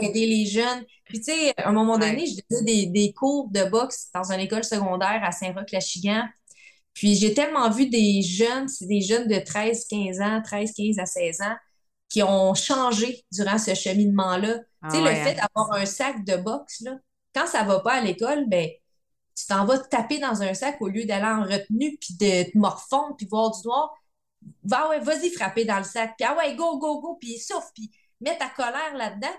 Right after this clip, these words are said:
Speaker 1: puis après ça, les jeunes, pff, sont apaisés. Tu sais, il y a une, un certain apaisement de cette colère-là qui est, euh, t'as le droit, t'as le droit de frapper
Speaker 2: Ouais.
Speaker 1: dans un sac, pas sur les gens ou
Speaker 2: Non,
Speaker 1: pas
Speaker 2: non.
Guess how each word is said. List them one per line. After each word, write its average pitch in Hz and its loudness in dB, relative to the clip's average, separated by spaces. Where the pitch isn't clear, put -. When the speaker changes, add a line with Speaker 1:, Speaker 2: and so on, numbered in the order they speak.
Speaker 1:
puis 214 -4
après 202 -4
ça, 311 -6
les 247 -2
jeunes, 277 0
pff, - -14
sont 208 -2
apaisés. 233 -2
Tu 359 -6
sais, - -
il 349 0
y 294 -2
a 240 0
une, 214 -4
un 220 -2
certain 247 -6
apaisement 240 2
de 214 4
cette 233 -2
colère-là 254 2
qui 247 -4
est, 190 4
euh, - -
t'as 233 4
le 220 4
droit, 226 2
t'as 247 2
le 220 2
droit 247 2
de 285 -6
frapper 185 2
Speaker 2:
Ouais. - 4
Speaker 1:
dans 208 0
un 202 0
sac, 247 -4
pas 339 -2
sur 311 -2
les 220 2
gens 269 -2
ou 214 -2
Speaker 2:
Non, 202 0
Speaker 1:
pas 214 4
Speaker 2:
non. 202 2